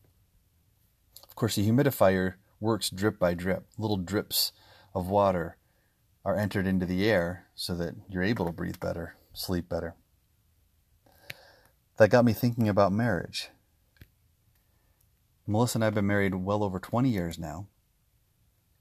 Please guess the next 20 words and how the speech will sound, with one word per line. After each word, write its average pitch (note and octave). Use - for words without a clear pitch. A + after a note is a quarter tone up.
and G2
it's F#2+
not A2
like G2
a F#2+
monsoon. F#2
In G2+
other F#2
words, F2+
our F#2+
marriage G#2
isn't F#2+
like F#2
everything G2
just F2+
happened. B2
It -
was E2+
easy, A2
just F#2